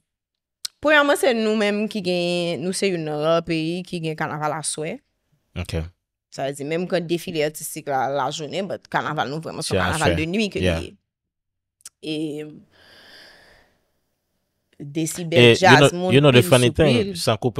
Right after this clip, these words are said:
Speaker 2: de funny thing. Nòmalman kanaval nou ta sipoze lajounen akoz de ensekirite ke nou genyen.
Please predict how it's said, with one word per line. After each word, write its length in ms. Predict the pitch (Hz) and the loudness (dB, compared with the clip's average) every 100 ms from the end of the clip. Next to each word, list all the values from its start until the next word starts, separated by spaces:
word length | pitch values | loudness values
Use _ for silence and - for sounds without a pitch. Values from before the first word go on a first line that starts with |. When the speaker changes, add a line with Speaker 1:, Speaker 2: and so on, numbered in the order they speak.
| 117 104 117 127 110 | 2 2 2 2 2
Speaker 2:
de 100 | 104 | 0
funny 280 | - 98 | 0 -2
thing. 320 | 90 117 98 92 - - - - | 0 0 0 -4 -14 -20 -20 -16
Nòmalman 440 | - 120 147 127 104 | 2 8 8 8 6
kanaval 360 | 110 107 110 | 4 6 6
nou 80 | 107 | 6
ta 80 | 107 | 4
sipoze 280 | 101 110 98 | 6 2 4
lajounen 540 | 95 92 90 101 117 117 | 4 2 2 0 0 -2
akoz 300 | 95 95 92 | -2 0 2
de 120 | 92 87 82 | 2 0 -2
ensekirite 600 | 92 90 92 98 92 87 107 | -6 -4 -2 -2 -4 -4 -2
ke 120 | 95 | -2
nou 100 | 90 | -2
genyen. 260 | 92 101 113 | -2 -2 -4